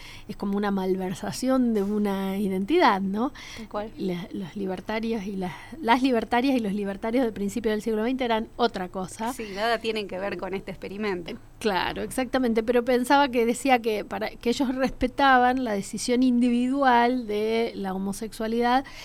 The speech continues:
Speaker 1: que es como no bañarse y tener piojos. Y una, la verdad que suena
Speaker 2: <laughs>
Speaker 1: una, suena, eh, de una manera muy ofensiva, o sea, suena como casi llamar a la discriminación.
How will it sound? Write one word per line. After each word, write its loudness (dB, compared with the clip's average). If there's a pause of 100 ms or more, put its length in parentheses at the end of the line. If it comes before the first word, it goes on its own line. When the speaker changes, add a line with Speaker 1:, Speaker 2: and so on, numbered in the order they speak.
(120)
Speaker 1:
que 0
es -6
como -2
no 0
bañarse 0
y -2
tener -4
piojos. 2
Y -4
una, -4 (320)
la -4
verdad 0
que 2
suena -2
Speaker 2:
<laughs> -2
Speaker 1:
una, 0
suena, 0 (420)
eh, -6
de -2
una 2
manera 0
muy 2
ofensiva, 0
o -2
sea, -6
suena -2
como -4
casi -2
llamar 0 (100)
a 2 (320)
la 0
discriminación. -2